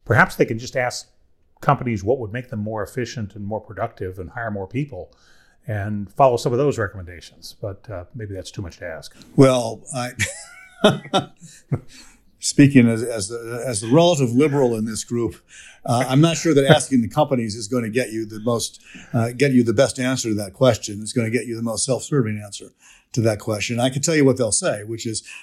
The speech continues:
Speaker 2: you know, "Lower my taxes and get rid of my, the regulations that stop me from doing whatever I wanna do. And, uh, you know, don't raise the minimum wage." None of that's gonna fly.
Speaker 1: Understood.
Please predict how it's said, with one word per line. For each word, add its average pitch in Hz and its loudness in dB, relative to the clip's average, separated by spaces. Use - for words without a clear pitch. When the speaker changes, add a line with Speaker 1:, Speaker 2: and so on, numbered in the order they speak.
Speaker 2:
you 156 6
know, 113 6
"Lower 135 2
my 151 0
taxes 123 -4
and 110 -6
get 135 2
rid 127 2
of 123 -2
my, 123 0
the 117 -6
regulations 120 -2
that 113 -14
stop 135 2
me 127 6
from 110 0
doing 120 2
whatever 117 0
I 113 -2
wanna 113 -8
do. 131 4
And, 113 -4
uh, 117 -4
you 120 -6
know, 113 -4
don't 131 4
raise 135 0
the 131 -4
minimum 123 -4
wage." 117 0
None 143 8
of 151 4
that's 123 2
gonna 110 -6
fly. 98 -6
Speaker 1:
Understood. 95 -4